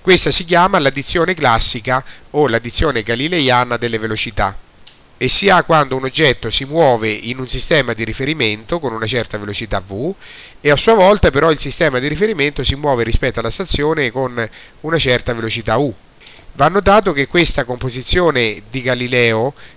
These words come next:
eh, delle velocità in realtà non vale in relatività, nella relatività di Einstein, dove la, eh, composizione delle velocità è molto più complicata di una semplice somma o sottrazione.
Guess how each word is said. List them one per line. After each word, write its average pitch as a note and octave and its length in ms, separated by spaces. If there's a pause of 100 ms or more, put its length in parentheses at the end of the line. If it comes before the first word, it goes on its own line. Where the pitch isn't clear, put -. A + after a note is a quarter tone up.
eh, G#2 440
delle A#2+ 220
velocità C#3+ 600
in D3+ 120
realtà D3+ 360
non D#3+ 160
vale A2+ 360
in C#3 240
relatività, A#2 760 (460)
nella B2 260
relatività C#3 560
di A#2 100
Einstein, G#2 580 (640)
dove C#3 380
la, C3 540
eh, A#2+ 80
composizione B2+ 720
delle A#2+ 200
velocità E3+ 600
è C3+ 60
molto D3 340
più B2 100
complicata C3+ 680
di A#2+ 100
una B2+ 120
semplice B2+ 460
somma A#2 340
o A2 80
sottrazione. G2+ 760